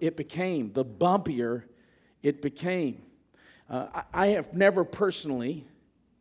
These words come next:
done drugs, but I was speaking to someone who has been redeemed out of that.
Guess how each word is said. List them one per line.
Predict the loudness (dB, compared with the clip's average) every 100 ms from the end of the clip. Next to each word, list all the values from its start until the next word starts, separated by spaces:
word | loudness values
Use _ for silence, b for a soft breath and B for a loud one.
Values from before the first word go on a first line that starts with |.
| _ _ _ _ _
done | 2 2
drugs, | 4 2 2 -8 -20 -20 _ _ _ _
but | -4 -2
I |
was | -2
speaking | -4 -2 -2 0
to | -2
someone | -2 -2 -4 -4 -6 -12 _ b b b b
who | 0 4 4 4 -4 -8
has | -2 -2 0
been | -2 0
redeemed | -2 2 2 2 0 0
out | 2 2
of | 0 -6
that. | -10 -10 -12